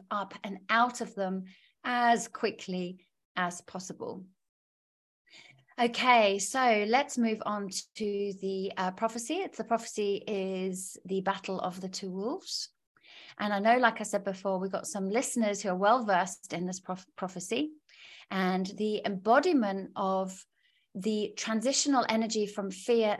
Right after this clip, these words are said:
to love is imperative in the spiritual warrior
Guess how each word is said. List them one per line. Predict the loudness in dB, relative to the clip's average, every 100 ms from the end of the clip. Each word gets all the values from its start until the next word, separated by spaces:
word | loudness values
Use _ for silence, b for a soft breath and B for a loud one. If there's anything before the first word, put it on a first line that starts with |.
| -4
to | -4
love | 2 6 6 2 -4
is | -6
imperative | -6 -6 -10 _ -6 0 4 4 4 -2 -4 -6 -10 -18 _ _ _ -6
in | -4
the | -2
spiritual | -4 -2 -2 0 -2
warrior | -2 0 0 -2 -4